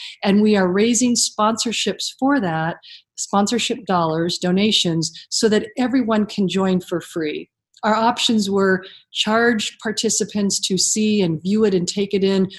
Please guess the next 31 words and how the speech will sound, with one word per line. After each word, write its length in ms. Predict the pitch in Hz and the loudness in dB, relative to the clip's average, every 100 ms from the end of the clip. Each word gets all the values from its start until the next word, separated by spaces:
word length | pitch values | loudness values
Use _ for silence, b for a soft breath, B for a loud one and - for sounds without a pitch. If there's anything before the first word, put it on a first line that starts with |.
| B _ | B _
or 240 | 208 196 185 | 0 0 2
get 260 | 214 214 | -2 0
some 220 | - 202 | 0 0
corporate 420 | 180 202 196 196 - | 0 -4 -2 -4 -4
funders 600 | 196 185 185 190 185 - - | 0 2 4 2 2 -2 -2
to 180 | 180 170 | -2 -2
help 280 | 196 - | -6 -8
cover 260 | - 196 185 | -6 -4 0
the 120 | 180 | -2
expense 520 | 175 - 185 175 180 | -2 -2 -2 -2 -2
so 300 | - - 240 | -2 2 4
it 140 | 247 - | 2 0
could 160 | 185 | -4
be 160 | 170 160 | -2 -2
free. 460 | - 156 151 156 B B B | -2 0 0 0 B B B
And 140 | 214 202 | 4 8
we 120 | 196 | 8
opted 460 | 202 208 - 190 185 | 6 2 4 4 4
to 240 | 202 185 | 4 4
work 280 | 175 185 185 | 4 4 4
on 120 | 180 | 2
getting 240 | 165 165 160 | 2 0 0
corporate 360 | 175 160 156 | -2 0 -4
sponsorship. 680 | - 151 151 - 139 160 - | -2 -2 -2 -2 -4 -6 -4
So 220 | - 170 156 B B - | -2 -2 -2 B B 4
Marianne 500 | 196 208 226 226 220 | 6 8 6 6 6
and 120 | 214 | 6
I 100 | 208 | 6
will 120 | 208 | 6
be 140 | 190 180 | 6 6
busy 760 | 196 208 202 240 240 240 | 6 6 8 8 10 8